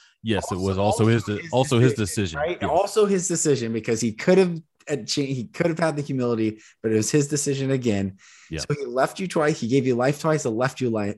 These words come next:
Speaker 2: twice. And you wouldn't be who you are, this beautiful, gentle, uh, you're definitely an empathic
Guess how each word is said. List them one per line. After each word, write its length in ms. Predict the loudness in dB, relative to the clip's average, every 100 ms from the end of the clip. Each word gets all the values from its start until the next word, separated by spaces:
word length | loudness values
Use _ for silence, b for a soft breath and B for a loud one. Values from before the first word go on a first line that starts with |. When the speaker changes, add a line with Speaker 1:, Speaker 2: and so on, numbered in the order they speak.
| _
Speaker 2:
twice. 380 | 0 2 2 -4 b b b b b _ -2
And 560 | 0 2 0 -2 -4 -10 _ _ _ _ _
you 300 | -2 2 6
wouldn't 300 | 4 2 -2
be 180 | 0 0
who 160 | 0 0
you 320 | 2 0 -2
are, 380 | -2 0 2 0
this 140 | -4
beautiful, 840 | -8 2 4 4 0 0 2 0 b b b -14
gentle, 920 | -2 2 2 2 2 4 4 2 -2 _ _
uh, 380 | -4 0 2 0 0
you're 160 | 0
definitely 540 | 2 4 4 2 -2 0
an 80 |
empathic 760 | 0 0 2 0 2 2 2